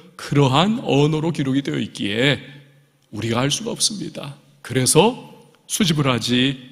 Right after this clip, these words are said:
않았습니다. 프톨레미 왕이 즉시 유대 나라에 편지를 보냈습니다. 특별히 제사장 엘르아살에게.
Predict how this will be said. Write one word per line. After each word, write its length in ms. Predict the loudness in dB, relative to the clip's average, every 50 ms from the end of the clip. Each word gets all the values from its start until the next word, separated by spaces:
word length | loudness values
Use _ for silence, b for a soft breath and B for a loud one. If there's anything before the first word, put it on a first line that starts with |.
| -20 -20 _ _ _ _ _ -8
않았습니다. 840 | -6 -4 -2 -2 0 -2 -2 -4 -6 -10 -10 -8 -8 -8 -10 -10 -14 _ _ _ _ _ _ _ _ B B B B B B B
프톨레미 540 | B 0 2 6 8 10 10 10 10 10 10
왕이 640 | 10 10 8 8 8 6 6 4 4 4 2 2 2
즉시 480 | 2 4 4 6 4 4 4 4 2 4
유대 600 | 4 4 4 6 6 6 6 4 2 0 -2 -2 0
나라에 720 | 2 4 4 6 6 6 4 4 4 2 2 0 0 -4 -6 -12 -16 -10 -6
편지를 360 | -2 0 0 2 2 0 0
보냈습니다. 800 | 0 -2 -2 -2 -2 -2 -2 -4 -6 -8 -8 -6 -8 -8 -8 -10 -14 -20 _ _ -12
특별히 600 | -4 2 4 4 6 4 2 0 -2 -6 -12 -4
제사장 680 | -2 2 4 4 4 4 2 0 0 -4 -4 -8 -12 -10 -4
엘르아살에게. 1200 | 0 2 4 4 6 6 6 4 4 2 0 0 0 -2 -2 -2 -2 -4 -4 -4 -4 -6 -6 -8 -14